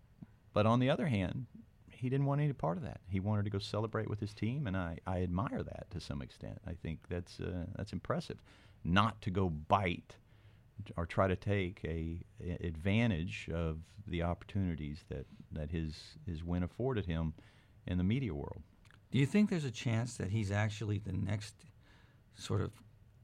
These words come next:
Speaker 2: progression on the evolution of, of the player? In other words, I'm not saying he's better than Tiger, but I'm saying he's grown from that, you know, uh, that period of time when, when Tiger was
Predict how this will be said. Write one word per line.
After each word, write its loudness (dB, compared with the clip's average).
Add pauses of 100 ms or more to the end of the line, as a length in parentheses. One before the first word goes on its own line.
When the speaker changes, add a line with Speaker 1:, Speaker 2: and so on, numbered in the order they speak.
(120)
Speaker 2:
progression 4
on 8
the 4
evolution 0
of, 0 (880)
of 2
the 0
player? -2 (460)
In 0
other 4
words, -2 (280)
I'm -4
not 4
saying 6
he's 6
better 6
than 0
Tiger, -4 (380)
but -2
I'm 4
saying 4
he's 4
grown 4 (640)
from 2 (280)
that, -2 (640)
you 0
know, 0 (360)
uh, -8 (920)
that -6
period 4
of 2
time 2
when, 2 (100)
when -4
Tiger -4
was -4